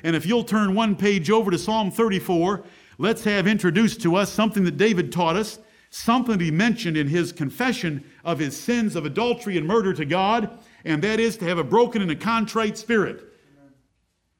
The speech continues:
That is to have a humble heart, a broken heart. I'm wrong, God's right.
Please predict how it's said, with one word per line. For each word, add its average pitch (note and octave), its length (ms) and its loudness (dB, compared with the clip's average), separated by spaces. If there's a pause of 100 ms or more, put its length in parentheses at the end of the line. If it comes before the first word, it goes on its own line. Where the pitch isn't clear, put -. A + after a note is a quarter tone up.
(460)
That G#3+ 180 -2
is A3 160 2
to F3+ 100 -4
have G#3+ 480 -4 (240)
a E3 140 -2
humble A3 340 2
heart, F3+ 380 0 (260)
a D#3 80 0
broken G#3+ 400 2
heart. C#3+ 400 -2 (380)
I'm A3+ 260 0
wrong, B3 640 0
God's G3+ 360 0
right. F#3+ 400 0